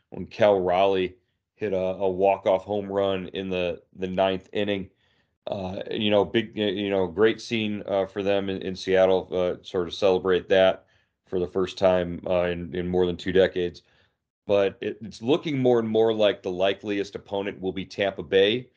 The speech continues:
Uh, Tampa Bay's been struggling lately. Uh, they've, they've won, uh, they've, they've lost, uh, what,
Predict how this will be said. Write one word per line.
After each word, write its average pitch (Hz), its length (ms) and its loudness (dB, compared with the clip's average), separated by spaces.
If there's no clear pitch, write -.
Uh, 90 120 -6
Tampa 98 320 0
Bay's 101 260 0
been 90 160 -12
struggling 120 540 0
lately. 117 600 0
Uh, 98 280 0
they've, 92 320 -4
they've 90 200 -6
won, 98 420 -4
uh, 95 200 -6
they've, 92 460 -6
they've 90 220 -4
lost, 110 480 2
uh, 90 380 -4
what, 95 360 -6